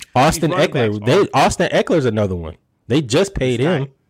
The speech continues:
Speaker 2: he's my, he, I think he's a little bit more expendable. The Giants don't have an offense without Saquon. The Raiders don't have an offense without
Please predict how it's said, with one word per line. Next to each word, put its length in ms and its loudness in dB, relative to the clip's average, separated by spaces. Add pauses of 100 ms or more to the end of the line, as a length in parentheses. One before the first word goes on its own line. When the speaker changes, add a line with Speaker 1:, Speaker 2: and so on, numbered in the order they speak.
(360)
Speaker 2:
he's 400 -4
my, 180 -4
he, 140 -6
I 100 -4
think 160 -6
he's 140 -4
a 40 -6
little 160 0
bit 160 -4
more 180 -6
expendable. 680 -6 (280)
The 100 -2
Giants 580 -2
don't 360 -2
have 280 -4
an 60 -4
offense 420 -4
without 320 -4
Saquon. 720 -6 (320)
The 100 -6
Raiders 540 0
don't 280 0
have 220 -4
an 80 -8
offense 880 -10 (880)
without 560 -2